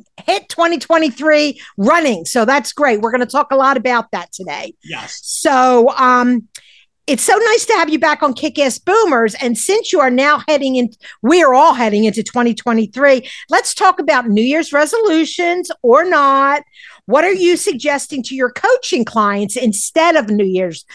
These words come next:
Speaker 1: resolutions?
Speaker 2: Absolutely. And, you know, twenty twenty-three, I'm labeling it, th-,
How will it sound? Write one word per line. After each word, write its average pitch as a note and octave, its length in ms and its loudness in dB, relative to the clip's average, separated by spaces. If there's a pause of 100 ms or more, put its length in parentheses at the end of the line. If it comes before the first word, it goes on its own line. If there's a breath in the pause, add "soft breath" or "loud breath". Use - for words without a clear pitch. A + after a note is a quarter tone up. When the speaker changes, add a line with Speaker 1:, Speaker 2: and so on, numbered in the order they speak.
(160 loud breath)
Speaker 1:
resolutions? F#3 1000 -4 (800)
Speaker 2:
Absolutely. F#3 680 -6
And, F#3 160 -8
you G#3 80 -4
know, A#3+ 180 0
twenty B3 380 -2
twenty-three, A#3 560 -2
I'm A3 300 -2
labeling G#3 520 -4
it, F#3+ 140 -6 (380 loud breath)
th-, - 100 -18